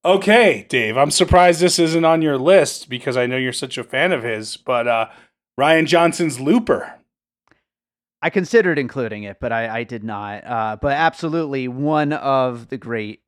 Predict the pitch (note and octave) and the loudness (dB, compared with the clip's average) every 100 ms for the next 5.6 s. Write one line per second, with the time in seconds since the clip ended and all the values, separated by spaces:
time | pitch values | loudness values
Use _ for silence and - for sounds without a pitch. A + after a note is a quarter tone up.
0 | _ A2+ B2 A2+ A#2 G#2 G2 G2+ F#2+ F#2 | _ -12 -12 -10 -12 -12 -14 -14 -16 -18
1 | F#2 - _ _ - D#3 F#3 G#3+ G#3+ C4 | -20 -20 _ _ -2 0 4 6 6 6
2 | C4+ C4 A#3+ A#3 E3 - E3+ C#3 A#2+ C3 | 4 4 4 6 4 4 2 2 0 0
3 | C#3 C#3+ D3 C3+ B2+ C3 B2+ - B2 B2 | 2 2 2 0 -6 -6 -8 -8 -6 -4
4 | B2 A#2+ A2+ B2 A#2+ A#2 A#2 A2+ A2 A#2 | -6 -8 -12 -12 -12 -10 -8 -8 -10 -10
5 | A#2 A#2 A2+ A2 A2 | -10 -10 -8 -8 -10